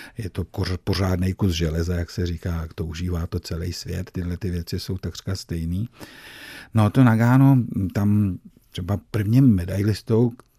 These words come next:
kterýho jsme měli ve studiu, tak, eh,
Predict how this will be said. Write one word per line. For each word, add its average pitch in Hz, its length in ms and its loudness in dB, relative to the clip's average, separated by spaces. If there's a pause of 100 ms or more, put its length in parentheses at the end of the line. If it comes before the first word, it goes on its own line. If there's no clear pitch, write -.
(220)
kterýho 98 420 -4
jsme 107 220 0
měli 95 240 0
ve 85 120 -6
studiu, 98 520 -2 (580)
tak, 98 160 -6 (180)
eh, 98 220 0